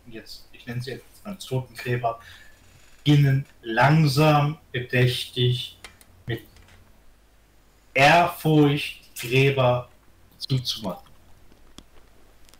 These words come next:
Die, die nicht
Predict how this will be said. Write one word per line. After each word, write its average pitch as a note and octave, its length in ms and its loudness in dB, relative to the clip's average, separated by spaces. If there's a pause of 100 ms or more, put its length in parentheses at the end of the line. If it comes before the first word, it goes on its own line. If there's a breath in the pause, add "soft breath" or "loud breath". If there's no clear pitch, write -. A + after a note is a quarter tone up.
(2250)
Die, D#3 320 2
die D3 320 0
nicht - 580 2